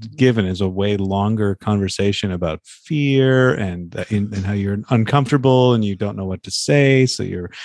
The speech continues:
falling into this th-, of asking your partner 'cause they look like they know, but they don't know either. And, and, like, it's a long conversation that <laughs> involves a lot of, like, uh, emotional, <laughs> personal, like, who you are as a person, which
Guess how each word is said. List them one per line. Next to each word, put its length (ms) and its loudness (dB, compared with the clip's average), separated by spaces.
falling 360 0
into 260 -6
this 220 -8
th-, 140 -4
of 200 -4
asking 340 -6
your 80 -14
partner 420 2
'cause 200 -4
they 160 -6
look 200 -4
like 220 -10
they 200 0
know, 220 2
but 200 -6
they 160 -10
don't 240 2
know 180 0
either. 320 0
And, 160 -6
and, 80 0
like, 160 0
it's 100 -2
a 80 4
long 420 4
conversation 760 2
that 160 -6
<laughs> 60 -10
involves 640 0
a 40 -14
lot 120 -4
of, 80 -6
like, 260 -6
uh, 260 -2
emotional, 560 2
<laughs> 240 -8
personal, 540 0
like, 180 -2
who 140 2
you 240 4
are 140 4
as 120 -2
a 60 -10
person, 340 -6
which 440 0